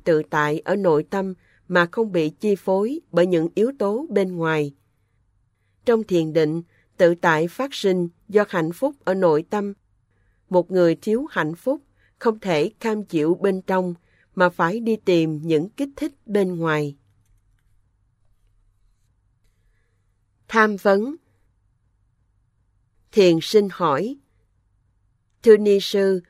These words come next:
có gì khác biệt trong phương pháp giữa thiền chi thứ nhất và thứ hai?"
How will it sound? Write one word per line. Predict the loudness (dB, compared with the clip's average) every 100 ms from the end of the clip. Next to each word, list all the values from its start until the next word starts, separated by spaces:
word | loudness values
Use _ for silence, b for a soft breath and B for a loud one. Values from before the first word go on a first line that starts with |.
| _
có | 2
gì | 4 4 2 0
khác | -8 -2
biệt | 0 0 0
trong | 0 -2
phương | -2 -2 -2
pháp | -6 -8 -8
giữa | -2 2 2
thiền | 0 -2 -2
chi | -4 -6
thứ | -4
nhất | -2 -2 -4 -8 _ _
và | 0 2 2
thứ | 0 -4 -4
hai?" | -6 -6 -6